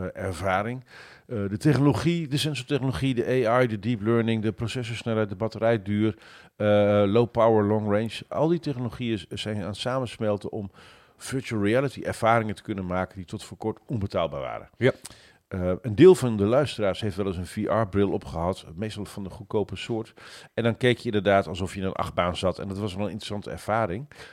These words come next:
Speaker 1: Maar wat het echt interessant aan het maken is, is de komst van controllers. Dat zijn twee dingen die je in je hand houdt, die verbonden zijn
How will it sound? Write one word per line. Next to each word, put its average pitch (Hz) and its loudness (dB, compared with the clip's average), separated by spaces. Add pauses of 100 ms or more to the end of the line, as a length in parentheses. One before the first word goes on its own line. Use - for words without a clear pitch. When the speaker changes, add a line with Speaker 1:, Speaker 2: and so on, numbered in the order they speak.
(120)
Speaker 1:
Maar 104 2
wat 101 0
het 92 -16 (480)
echt 202 0
interessant 143 -6
aan 127 -2
het 113 -6
maken 120 0
is, - -8 (360)
is 101 -6
de - -8
komst 110 -6
van 104 -8
controllers. - -2 (360)
Dat - -2
zijn 110 -4
twee 139 2
dingen 117 0
die 92 -2
je 80 -6
in 80 -4
je 85 -2
hand 113 -4
houdt, 123 2 (680)
die 98 -4
verbonden 104 -6
zijn 82 -2